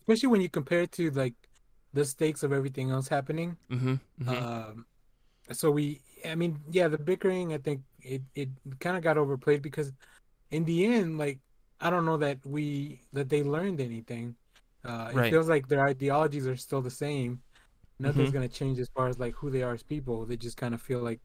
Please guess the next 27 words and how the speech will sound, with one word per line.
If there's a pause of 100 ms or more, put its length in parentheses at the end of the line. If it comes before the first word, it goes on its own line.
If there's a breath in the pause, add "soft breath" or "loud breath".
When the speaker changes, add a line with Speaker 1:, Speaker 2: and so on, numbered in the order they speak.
(800)
Speaker 1:
for
Gus,
they're
gonna
work
together,
but, (680)
you
know,
who
knows
how
long
that'll
last.
And
then
we
get
the
other
conflict
Speaker 2:
Right.
Speaker 1:
of, (760)
uh,
that
bridge.